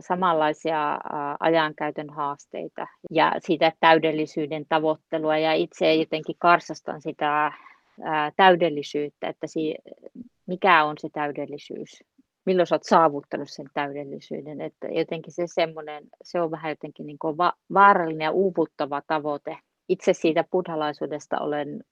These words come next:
oppinut juuri tätä, että ei ole lootuksi-, lootuskukkaa, jos ei ole mutaa. <laughs> Että, että aina on, kun on jotain hyvää, niin sitten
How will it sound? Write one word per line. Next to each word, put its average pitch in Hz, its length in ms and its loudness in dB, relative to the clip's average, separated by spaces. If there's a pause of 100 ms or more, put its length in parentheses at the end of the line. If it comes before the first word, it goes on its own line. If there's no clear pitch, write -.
oppinut 151 500 -6
juuri 151 240 -4
tätä, 160 420 0
että - 340 -4 (260)
ei 165 140 2
ole 165 140 4
lootuksi-, 175 640 4
lootuskukkaa, 180 840 -2
jos 151 260 -8
ei 156 120 -4
ole 151 160 -4
mutaa. 156 680 -4 (420)
<laughs> - 260 -6
Että, - 300 0 (640)
että - 240 -4
aina 202 340 4
on, 160 240 -2
kun 165 120 -2
on 160 120 -2
jotain 160 280 -4
hyvää, 170 360 -2
niin 151 140 -10
sitten - 500 -4